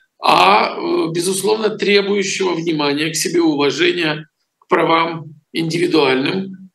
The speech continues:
и правам общественным, и выходящие требовать, э, бесстрашно выходящие требовать эти самые права на улице. Это было в Киеве, э, естественно, ну, те самые Майданы, о которых,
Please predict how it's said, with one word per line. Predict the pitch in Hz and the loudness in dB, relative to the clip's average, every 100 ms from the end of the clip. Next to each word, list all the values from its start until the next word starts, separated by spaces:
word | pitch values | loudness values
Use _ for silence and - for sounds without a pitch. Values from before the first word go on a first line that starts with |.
| - | -6
и | 175 | -2
правам | 160 180 202 196 | 2 4 4 2
общественным, | - - 139 135 139 160 - - - - - - | -2 -2 -2 -2 -4 -6 -6 -8 -20 -20 -18 -2
и | 226 | 0
выходящие | 262 - 233 202 226 - 135 - | 0 2 2 4 2 0 -6 -6
требовать, | - 214 170 190 196 196 180 | 0 0 0 0 -2 -4 -8
э, | 175 170 160 | -6 -6 -4
бесстрашно | 190 - - 151 - 180 | -4 -2 0 0 0 -4
выходящие | 185 185 185 170 165 - 196 | -4 -2 0 0 -2 -4 -6
требовать | 170 160 175 180 185 | 0 0 0 -2 -4
эти | 175 - | -6 -4
самые | 185 170 - | -2 -2 -4
права | - 151 156 - - _ _ - - 170 | -4 -2 0 0 -4 _ _ -20 -10 2
на | 190 | 2
улице. | 160 143 - - | 2 -2 -4 -4
Это | 139 139 147 214 226 202 175 | -2 0 0 0 2 2 2
было | - 180 180 | 0 0 0
в | 120 | -2
Киеве, | 160 180 208 240 233 _ _ _ _ _ 147 | -4 -2 -2 -4 -8 _ _ _ _ _ -2
э, | 170 170 170 | 0 2 0
естественно, | 185 - 196 190 - 170 170 - | 0 2 2 0 -4 -4 -2 -4
ну, | 165 | -2
те | 175 | 0
самые | 160 165 160 156 | 2 2 2 0
Майданы, | 165 165 165 160 156 | 0 0 2 2 2
о | 151 | -2
которых, | 151 151 156 151 - | -4 -2 0 -2 -4